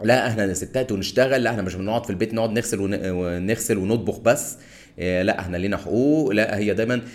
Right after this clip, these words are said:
دايمًا حتى دايمًا كانت بتلبس بدل، بتبقى مش حاطة ميك اب كتير وكده، اللي هو ايه، لا احنا جامدين قوي من الاخر يعني. لكن الفيلم بقى تناول برضو الموضوع ان محمد فوزي طبعًا جه اشتغل عندها، وهو حبها يعني، اللي هو حبها على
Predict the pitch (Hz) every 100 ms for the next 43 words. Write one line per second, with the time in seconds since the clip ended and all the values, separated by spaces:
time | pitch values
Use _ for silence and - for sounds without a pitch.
0 | - 82 120 135 - 127 107 113 123 107
1 | 92 120 104 95 80 117 127 127 131 98
2 | 95 87 90 90 - 104 - 101 104 -
3 | - - 107 123 131 107 87 139 113 135
4 | 143 156 - - 95 135 143 - - 95
5 | 107 101 104 107 120 104 104 95 90 82
6 | 92 76 73 - - - - - - 92
7 | 131 220 247 175 139 180 165 175 175 -
8 | 113 156 139 98 - 131 104 87 85 135
9 | 135 123 127 123 139 131 - 127 107 120
10 | 117 101 120 120 120 113 85 87 90 131
11 | 156 156 - 113 175 139 92 87 120 90
12 | 85 95 117 131 90 104 101 87 110 95
13 | 113 127